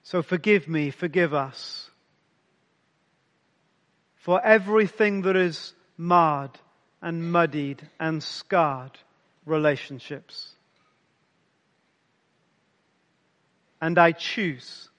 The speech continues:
to forgive those who've hurt and wounded me. And in the situations for which we are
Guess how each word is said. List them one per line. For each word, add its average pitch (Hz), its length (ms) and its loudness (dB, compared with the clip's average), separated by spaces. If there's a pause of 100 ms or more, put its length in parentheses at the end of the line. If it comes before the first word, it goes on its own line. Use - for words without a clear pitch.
(840)
to 170 140 -6
forgive 165 560 0
those 147 440 -2
who've 165 200 -6
hurt 151 520 -2
and 151 380 -10
wounded 156 420 -4 (2750)
me. 131 280 -12 (3500)
And 170 160 0
in 196 120 2
the 190 80 2
situations 214 1080 -2
for - 200 -2
which 202 360 0
we 190 220 -2
are 175 300 0